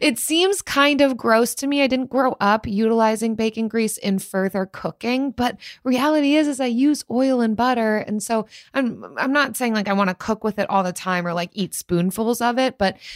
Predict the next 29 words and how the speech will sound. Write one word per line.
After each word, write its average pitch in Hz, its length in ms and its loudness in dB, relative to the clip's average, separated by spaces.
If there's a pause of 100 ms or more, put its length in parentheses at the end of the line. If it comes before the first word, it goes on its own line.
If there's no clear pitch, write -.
(160)
this 220 320 2
article 190 640 0
links 240 420 -2
to 185 220 -4
another 202 500 0
article, 165 460 -2
which 156 180 -4
I 170 80 -2
found 175 300 -2
really 170 180 0
interesting, 185 220 -8 (360)
of 165 120 -8
twenty-five 214 840 0
ways 175 520 2
that 165 140 -6
you 180 300 -2
could 165 360 -2
use 202 240 2
bacon 214 400 -2
grease. 220 460 0
And 170 140 -2 (440)
so 175 220 -4
popcorn 202 840 -2
or 175 80 0
mashed 208 240 -2
potatoes 214 600 0
or 180 100 -2
beans 196 800 -2
or 180 180 0